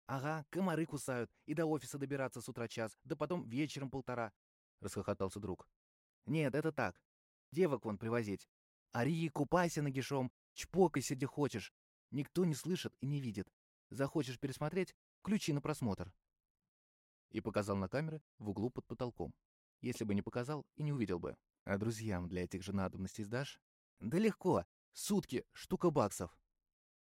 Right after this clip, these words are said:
Алекс произнёс это спокойно. «Вот ты гад!» усмехнулся Герберт. «В цене повар, горничная и, если надо, девочки», расхохотался Алекс. «Обращайтесь. Друзьям сделаю скидку. Пятьдесят процентов на все услуги».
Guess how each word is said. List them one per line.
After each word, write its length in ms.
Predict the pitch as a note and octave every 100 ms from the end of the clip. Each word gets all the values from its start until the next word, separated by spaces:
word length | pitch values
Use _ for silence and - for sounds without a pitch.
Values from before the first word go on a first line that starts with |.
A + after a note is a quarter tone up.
| _
Алекс 240 | - G2+ F#2+
произнёс 420 | G2+ F#2+ F#2+ C3
это 100 | C#3
спокойно. 540 | C3 C#3 - F#2 E2+ - _ _ -
«Вот 300 | F#2 G#2 -
ты 120 | - G#3
гад!» 580 | E3+ F#3 G#2 - - _ _ _ _ _ _ -
усмехнулся 600 | G#2 F#2+ E2+ F2+ A2 A#2
Герберт. 380 | G2 D#2 E2 - _ _ _ _
«В 60 | -
цене 340 | - C#3+ C#3+
повар, 460 | B2+ C#3+ D#3+ B2 - _ -
горничная 720 | A#2+ C#3+ C#3+ G#2+ G2 E2+ -
и, 180 | A#2+ B2 -
если 320 | A2+ A2+ G#2
надо, 340 | F#2+ A2 G#2+ -
девочки», 560 | A2+ G#2+ G#2 F#2+ - D2+ _ _ _
расхохотался 680 | G2 - G2 - G#2 - G#2
Алекс. 240 | F#2 - _ _ _
«Обращайтесь. 720 | A2+ C3 D3 - F#2+ - - _ _ _
Друзьям 400 | - G2 F2+ A#2
сделаю 280 | C3 G#2+ A2
скидку. 420 | A2 A2+ - D#2 - _ _ _ _
Пятьдесят 440 | A#2+ G#2 G2+ F#2+
процентов 500 | F2+ F2 - B2 C#3+ - _ _
на 80 | G#3+
все 200 | G#3 -
услуги». 360 | F#2 - E2+